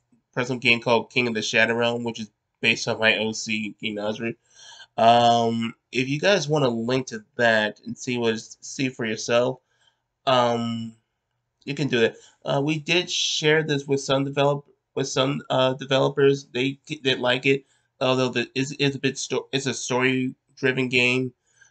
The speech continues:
Uh, it's more like a text-based, so don't expect anything like, uh, graphics or action like that.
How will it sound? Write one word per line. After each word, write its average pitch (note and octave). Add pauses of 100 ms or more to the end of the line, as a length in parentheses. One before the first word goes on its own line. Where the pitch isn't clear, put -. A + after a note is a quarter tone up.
(160)
Uh, A2
it's G#2
more A2+
like A2
a A2+
text-based, - (600)
so -
don't D#3+
expect C#3+
anything A#2+
like, G#2+
uh, G2
graphics A2
or G2+
action A2+
like A2
that. A2